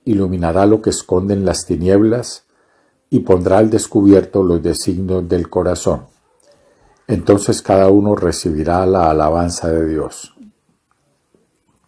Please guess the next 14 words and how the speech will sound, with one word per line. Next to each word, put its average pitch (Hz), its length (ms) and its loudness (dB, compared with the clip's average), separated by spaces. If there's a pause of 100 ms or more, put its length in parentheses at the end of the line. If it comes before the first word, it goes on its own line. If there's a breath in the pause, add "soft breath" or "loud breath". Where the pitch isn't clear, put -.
(1400 soft breath)
Responsorio 101 800 2
breve. 80 400 -2 (760 soft breath)
Despierta 104 680 0
tu - 160 -4
poder 95 340 2
y 104 60 6
ven 98 180 4
a 101 80 0
salvarnos, 92 720 -2
Señor 90 480 -4
Dios 92 240 2
de 95 120 0
los 87 220 -2
ejércitos. - 920 -10